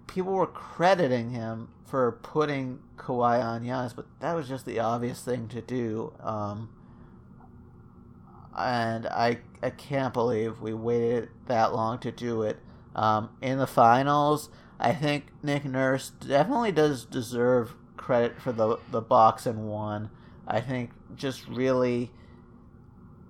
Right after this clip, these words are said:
tr-, stopping, uh, Steph Curry,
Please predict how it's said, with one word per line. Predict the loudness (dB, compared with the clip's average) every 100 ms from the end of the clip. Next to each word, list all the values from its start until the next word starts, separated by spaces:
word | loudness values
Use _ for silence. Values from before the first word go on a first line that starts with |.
| -20 -20 -20 -20 -20 -20 -20 -20 -20 -20 -20 -20 -20 -20
tr-, | -4 0 0
stopping, | -2 4 10 12 12 8 0 -4 -14 -12 -2
uh, | 0 0
Steph | -2 2 2 0
Curry, | -2 0 2 2 2 0 -4